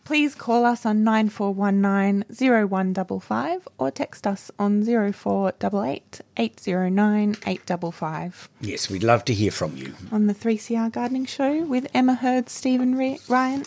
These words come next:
Speaker 1: and, um, Jeremy Francis here today.
Speaker 2: All right, well,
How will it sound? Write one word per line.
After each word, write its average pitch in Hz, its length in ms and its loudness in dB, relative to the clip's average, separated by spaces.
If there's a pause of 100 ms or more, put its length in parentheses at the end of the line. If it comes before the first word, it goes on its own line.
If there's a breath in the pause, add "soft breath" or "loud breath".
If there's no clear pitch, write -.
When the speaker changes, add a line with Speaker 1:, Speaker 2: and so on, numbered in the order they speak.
Speaker 1:
and, 247 440 0
um, 254 300 0 (220)
Jeremy 262 340 0
Francis 294 500 -6
here 208 160 -2
today. 190 360 -4 (840 loud breath)
Speaker 2:
All 147 120 10
right, 113 320 6
well, 120 340 2